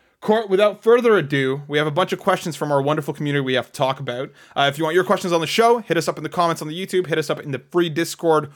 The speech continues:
or on the X post that goes live each and every week, just like Naga Chaka did, writing in and asking,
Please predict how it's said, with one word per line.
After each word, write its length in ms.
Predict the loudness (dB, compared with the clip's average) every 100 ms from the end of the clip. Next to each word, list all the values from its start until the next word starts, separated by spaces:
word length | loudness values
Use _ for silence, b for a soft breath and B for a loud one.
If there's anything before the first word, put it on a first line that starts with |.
| B
or 140 | 0 0
on 160 | 0
the 240 | -4 -8 -12 -12
X 400 | -10 -8 -10 -12
post 420 | -4 -2 -2 -4
that 120 | -8
goes 200 | -8 -8
live 240 | -4 -4 -6
each 160 | -10
and 60 | -8
every 160 | -8 -6
week, 240 | -8 -10
just 360 | -2 0 0 2
like 280 | 2 0 -4 B B B
Naga 380 | 2 4 4 2
Chaka 420 | 2 2 2 2
did, 380 | 2 4 4 2
writing 300 | 2 2 2
in 100 | 0
and 80 | 2
asking, 460 | 0 0 -6 -14